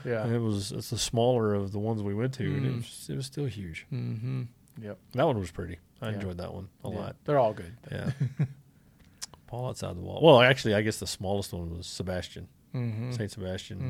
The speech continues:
Speaker 2: the
Speaker 1: Mm-hmm.
Speaker 2: catacombs.
Speaker 1: Right.
Speaker 2: If you don't count the underneath part.
Speaker 1: That's true. That was smaller. Yeah, that's
Speaker 2: Yeah,
Speaker 1: true.
Speaker 2: but the
Speaker 1: Yeah.
Speaker 2: actual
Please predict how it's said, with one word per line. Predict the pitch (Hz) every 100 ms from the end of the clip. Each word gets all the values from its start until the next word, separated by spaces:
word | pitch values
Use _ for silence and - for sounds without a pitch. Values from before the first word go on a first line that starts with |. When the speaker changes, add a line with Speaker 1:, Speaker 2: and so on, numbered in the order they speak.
| 95
Speaker 2:
the | 120
Speaker 1:
Mm-hmm. | 135
Speaker 2:
catacombs. | 95 90 95 92 - -
Speaker 1:
Right. | 113 110 - _ -
Speaker 2:
If | -
you | 113
don't | 107 120
count | 127 110 98
the | 101
underneath | 98 92 98 -
part. | 90 80 - -
Speaker 1:
That's | 120 -
true. | 131 110 107
That | 139 170
was | 294
smaller. | - 98 95 104 -
Yeah, | 131 123 107
that's | 123 185
Speaker 2:
Yeah, |
Speaker 1:
true. | 160 131 - -
Speaker 2:
but | 107
the |
Speaker 1:
Yeah. | 110
Speaker 2:
actual | 107